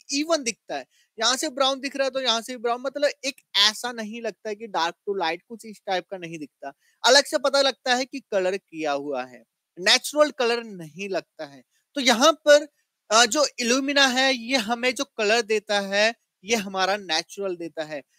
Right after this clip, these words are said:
अगर मैं नेचुरल हेयर की बात करूं कैसा होता है, यहाँ से डार्क जाएगा, नीचे से लाइट जाएगा, ऐसे ही होता है नेचुरल हेयर। लेकिन जब हम कोलेस्ट्रॉल परफेक्ट या फिर कोई अलग कंपनी का कलर करते हैं तो वो क्या करता है, इवन कलर दे देता है,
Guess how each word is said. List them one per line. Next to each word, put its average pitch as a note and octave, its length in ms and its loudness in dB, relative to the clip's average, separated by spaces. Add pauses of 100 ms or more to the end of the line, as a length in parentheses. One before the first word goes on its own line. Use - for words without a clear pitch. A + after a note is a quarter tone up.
(120)
अगर C4 220 6
मैं D4+ 120 0
नेचुरल B3+ 420 2
हेयर C4 200 -4
की C4+ 120 -10
बात A#3 240 0
करूं B3+ 140 -12
कैसा A#3+ 260 -4
होता A#3+ 220 -6
है, C#4 60 -14 (180)
यहाँ F3 120 -2
से A3 140 -6
डार्क G3 300 0
जाएगा, G3+ 340 -4 (380)
नीचे E3+ 260 -4
से A#3 220 -12 (440)
लाइट C#3+ 300 0
जाएगा, A#2 360 -8
ऐसे D3 240 -6
ही A#3+ 60 2
होता A#3+ 180 2
है A#3+ 60 -4
नेचुरल A#3 360 -4
हेयर। B3 140 -4 (480)
लेकिन B3 480 4 (200)
जब C4+ 160 4
हम C4 220 -4
कोलेस्ट्रॉल A#3 520 2
परफेक्ट A#3+ 420 -2
या A#3+ 100 0
फिर C4 140 -12
कोई C#4 160 -8 (160)
अलग A3+ 300 4
कंपनी A3 440 -4
का A3+ 140 -2
कलर G3+ 280 0
करते F#3+ 360 -6
हैं B3+ 220 0 (1000)
तो G3 40 -2
वो A3+ 200 0
क्या D4 200 8
करता C#4 300 4
है, D#4+ 140 4 (240)
इवन C#4+ 360 2
कलर G#3+ 260 2
दे F3 140 -2
देता D#3 260 -6
है, A#2+ 100 -6